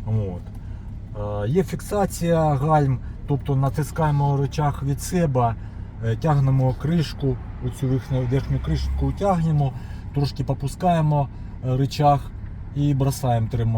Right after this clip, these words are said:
е, тримати рычаг і кришку, і воно фіксується. А, зняти, е, тобто це можна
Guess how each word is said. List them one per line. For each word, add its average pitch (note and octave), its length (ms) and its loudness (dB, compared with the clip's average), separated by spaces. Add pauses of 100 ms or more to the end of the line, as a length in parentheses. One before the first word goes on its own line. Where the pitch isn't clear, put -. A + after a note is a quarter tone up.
е, A2 280 0
тримати B2 540 0
рычаг B2+ 400 -2
і A2 40 0
кришку, G#2 600 -4 (320)
і C3 60 0
воно E3 220 2
фіксується. G#2+ 840 -4 (540)
А, B2 320 4
зняти, F#3 460 2
е, D3 680 2
тобто C3+ 340 2
це C#3 280 0
можна C3 440 2